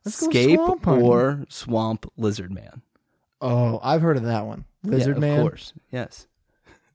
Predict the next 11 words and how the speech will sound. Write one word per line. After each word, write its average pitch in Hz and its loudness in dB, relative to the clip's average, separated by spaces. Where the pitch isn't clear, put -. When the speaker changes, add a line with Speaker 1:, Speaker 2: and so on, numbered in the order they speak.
Speaker 1:
How 185 -2
could 156 0
you 123 2
have 104 -2
not? 113 -2
Speaker 2:
<laughs> - -20
One 139 4
of 170 4
my 156 4
favorites 120 0
is 107 -4